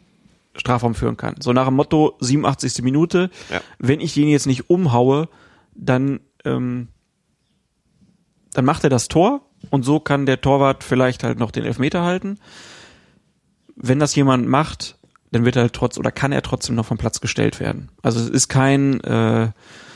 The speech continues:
Speaker 1: Blankobrief für Fouls im Strafraum sozusagen. Also von daher ist die, die Regelung ist, äh, schon, kommt dem entgegen, was sich ja auch Schiedsrichter wie Knut Kircher,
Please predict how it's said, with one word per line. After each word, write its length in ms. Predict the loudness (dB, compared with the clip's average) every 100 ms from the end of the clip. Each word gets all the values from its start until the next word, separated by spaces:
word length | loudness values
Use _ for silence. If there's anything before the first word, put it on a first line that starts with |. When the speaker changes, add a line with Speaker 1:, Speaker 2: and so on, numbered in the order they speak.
| -20 -20 _ -4
Speaker 1:
Blankobrief 600 | 2 2 4 2 2 0
für 140 | 0 0
Fouls 280 | 2 0 -2
im 60 |
Strafraum 460 | -6 -6 -8 -8 -12
sozusagen. 460 | -12 -10 -6 -4 -2
Also 120 | 0
von 160 | 0
daher 240 | 2 2 2
ist 160 | -2
die, 280 | -2 0 -2
die 140 | -2 0
Regelung 460 | 4 4 4 2
ist, 520 | -2 -4 -4 -6 -10
äh, 320 | -10 -8 -8 -8
schon, 360 | -2 0 0
kommt 280 | -2 -2 2
dem 180 | 2 2
entgegen, 480 | 0 4 4 4 0
was 160 | 0
sich 140 | -2 0
ja 100 | 2
auch 160 | 0
Schiedsrichter 640 | -4 -6 -8 -4 -2 0 0
wie 160 | -2
Knut 240 | -2 -6 -2
Kircher, 440 | -2 2 2 0